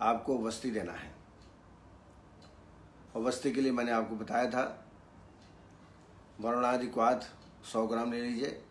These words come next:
तृणपंचमूल क्वाथ सौ ग्राम,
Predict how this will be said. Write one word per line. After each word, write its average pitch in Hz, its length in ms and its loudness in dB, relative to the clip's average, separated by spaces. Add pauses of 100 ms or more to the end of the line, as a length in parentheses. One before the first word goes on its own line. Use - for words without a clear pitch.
(540)
तृणपंचमूल 123 720 0
क्वाथ 117 520 0
सौ 110 220 0
ग्राम, 85 280 -6